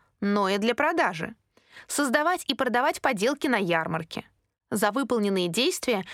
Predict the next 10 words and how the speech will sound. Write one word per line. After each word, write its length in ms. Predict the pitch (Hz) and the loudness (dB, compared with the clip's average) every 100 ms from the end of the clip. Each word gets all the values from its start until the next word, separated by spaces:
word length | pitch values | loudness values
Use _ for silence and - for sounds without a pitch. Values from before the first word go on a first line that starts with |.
| - | -8
ребёнок 400 | 247 254 349 349 | -2 2 2 2
получит 460 | - 254 302 - - | 0 0 0 -2 -2
оплату 640 | 285 285 320 269 160 - - _ | -2 0 0 0 0 -6 -8 _
в 80 | - | -8
виде 340 | 180 262 339 233 | -2 0 2 2
нарисованных 600 | 202 196 202 240 247 - | 2 2 0 2 0 -2
купюр. 480 | 240 - 190 165 - _ _ _ _ _ _ | -4 -2 -2 -2 -10 _ _ _ _ _ _
А 120 | 240 | 0
бывают 420 | 208 196 247 214 | 2 0 2 0
ситуации, 680 | - 180 165 180 277 - - | -2 -4 0 0 0 -4 -6